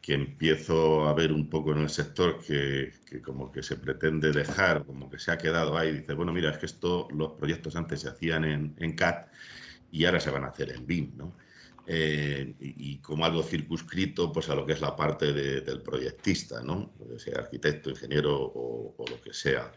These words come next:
Mm, yo creo que no, creo que, y de todo eso hay un, un bagaje de, formativo, eh, impresionante, de, de un montón de, de universidades y academias y, y demás. Bueno, recientemente incluso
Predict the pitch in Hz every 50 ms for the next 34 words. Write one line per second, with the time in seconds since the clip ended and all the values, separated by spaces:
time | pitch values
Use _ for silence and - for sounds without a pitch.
0 | - - - - - - - _ - 78 76 73 73 76 73 73 71 71 67 65
1 | 65 65 - - 76 73 71 73 76 76 76 78 85 98 104 - - - - -
2 | - 71 73 73 73 73 - 78 76 73 73 73 71 71 69 71 71 71 73 65
3 | 71 69 - 80 76 80 87 - - 87 69 69 73 73 76 73 73 73 73 71
4 | 69 73 76 78 73 71 69 69 80 90 - - 78 71 69 69 67 69 67 67
5 | - - - 78 73 71 69 65 65 - 92 85 76 69 65 65 - 67 67 64
6 | 64 62 - - 71 67 - 67 - - 67 67 85 85 82 76 - 95 104 110
7 | 104 80 - 67 65 67 65 60 60 - - 67 67 65 64 64 64 - - 82
8 | 85 82 71 67 65 64 64 60 58 60 62 64 67 64 64 64 - - - 71
9 | 78 87 82 71 65 - - - 64 62 - - 60 76 90 90 76 69 69 71
10 | 69 - 67 64 62 62 - - - - - - - 71 82 87 - 76 76 71
11 | 71 71 - - - 76 73 - - 78 90 87 - 76 67 - 76 76 73 76